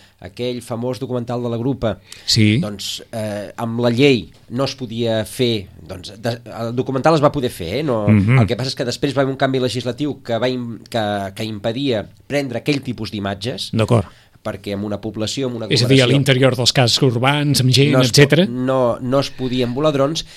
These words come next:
Speaker 1: i ara tornen a poder volar des de finals de l'any passat amb autorització motivada. I aleshores el que ha fet, eh, l'Ajuntament és presentar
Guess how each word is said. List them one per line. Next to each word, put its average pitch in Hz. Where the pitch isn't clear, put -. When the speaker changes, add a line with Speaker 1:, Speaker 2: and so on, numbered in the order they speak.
Speaker 1:
i 113
ara 160
tornen 175
a 131
poder 123
volar 113
des 95
de 101
finals 113
de 110
l'any 127
passat 135
amb 165
autorització 127
motivada. 101
I 90
aleshores 101
el 107
que 113
ha 104
fet, 120
eh, 95
l'Ajuntament 110
és 131
presentar 107